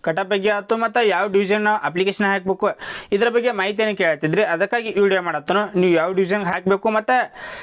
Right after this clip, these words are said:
ಕಟ್ ಆಫ್ ಯಾವ ರೀತಿಯಾಗಿ ಎಷ್ಟೆಷ್ಟು ನಿಂದಿರ್ತೈತಿ, ಇದ್ರ ಬಗ್ಗೆ ಸಂಪೂರ್ಣವಾಗಿ ಈ, ಈ ವಿಡಿಯೋದಲ್ಲಿ ತಿಳಿಸ್ಕೊಡ್ತೀನಿ. ಮತ್ತು ಅದಕ್ಕಿಂತ ಮೊದಲು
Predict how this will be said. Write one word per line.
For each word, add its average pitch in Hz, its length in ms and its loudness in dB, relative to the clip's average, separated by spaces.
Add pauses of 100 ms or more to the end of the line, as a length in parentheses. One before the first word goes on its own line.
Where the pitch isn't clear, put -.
(200)
ಕಟ್ 196 200 -2
ಆಫ್ 226 180 -4
ಯಾವ 170 160 2
ರೀತಿಯಾಗಿ 214 440 2
ಎಷ್ಟೆಷ್ಟು - 560 0
ನಿಂದಿರ್ತೈತಿ, 202 480 0 (1300)
ಇದ್ರ 208 180 4
ಬಗ್ಗೆ 240 480 0
ಸಂಪೂರ್ಣವಾಗಿ 233 560 -2
ಈ, 202 200 0
ಈ - 300 -4
ವಿಡಿಯೋದಲ್ಲಿ 214 280 2
ತಿಳಿಸ್ಕೊಡ್ತೀನಿ. 180 600 -2
ಮತ್ತು 214 220 -2
ಅದಕ್ಕಿಂತ 220 380 -4
ಮೊದಲು 175 440 0